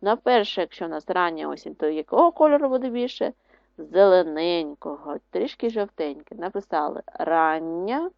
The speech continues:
осінь. Далі в нас більше жовтого вже і помаранчева, це в нас золота осінь.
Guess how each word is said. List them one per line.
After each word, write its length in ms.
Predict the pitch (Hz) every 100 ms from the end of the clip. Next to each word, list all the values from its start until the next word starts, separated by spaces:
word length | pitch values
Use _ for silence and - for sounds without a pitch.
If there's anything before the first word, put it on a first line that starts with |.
| _ _
осінь. 580 | 202 190 151 - - - _ _ _ _ -
Далі 340 | 202 330 349
в 60 | 294
нас 180 | 233 208
більше 520 | 180 196 - 175 170
жовтого 640 | - 170 180 156 156 147
вже 200 | 147 156 - _ _ _ _ _
і 180 | - 156
помаранчева, 1040 | - 147 151 143 - 202 233 202 - 170
це 180 | 156 -
в 40 | 151
нас 220 | 143 143
золота 640 | 143 139 139 - 160 190
осінь. 460 | 160 151 - _ -